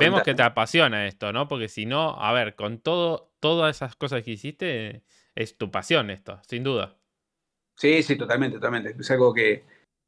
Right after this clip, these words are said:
Speaker 1: que, que me apasiona mucho. O sea, ciberseguridad en, en, en general, la electrónica en general, la informática en general, desde la retrocomputación para acá. Ya te digo que, que, que ahora, o sea, ya hace un tiempo estoy coleccionando cosas de, de, del año setenta y pico, ochenta para acá.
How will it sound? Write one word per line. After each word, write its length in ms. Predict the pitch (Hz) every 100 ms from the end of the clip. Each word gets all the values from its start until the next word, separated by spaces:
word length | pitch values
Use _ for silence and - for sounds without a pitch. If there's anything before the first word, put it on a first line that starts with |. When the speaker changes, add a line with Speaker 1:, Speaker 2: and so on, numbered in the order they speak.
| -
Speaker 1:
que, 180 | 101
que 160 | 101 110
me 120 | 113
apasiona 960 | 113 113 - 151 156 151 143 135 127 127
mucho. 500 | 170 196 208 220 -
O 60 | -
sea, 200 | 131 107
ciberseguridad 540 | - 170 - 139 151
en, 120 | 131 120
en, 200 | 110 107
en 80 | 110
general, 380 | _ 120 151 160
la 80 | 117
electrónica 560 | 113 107 175 170 135
en 60 | 113
general, 380 | 120 127 143 139
la 80 | 117
informática 560 | 110 120 165 185 139
en 60 | 117
general, 340 | 120 123 151
desde 240 | 131 110 110
la 140 | 113
retrocomputación 680 | 123 160 147 117 120 - 143
para 140 | 127
acá. 360 | 113 139 170 - _ _ _ _
Ya 140 | - 107
te 60 |
digo 180 | 120 117
que, 300 | 110 104 98 _ _ _ _
que, 220 | 101 104
que 100 | 117
ahora, 220 | 113 123
o 40 | 113
sea, 180 | 120
ya 100 | 107
hace 140 | 123 120
un 20 |
tiempo 160 | 131 120
estoy 140 | 123
coleccionando 920 | 113 110 - 120 120 113 104 98 - _
cosas 360 | - 117 107 -
de, 160 | 110 98
de, 240 | 107 110
del 120 | 120
año 200 | 123 123
setenta 380 | 101 101 110 107
y 80 | 110
pico, 240 | 135 135
ochenta 380 | 117 127 127 -
para 140 | 113
acá. 260 | 117 151 -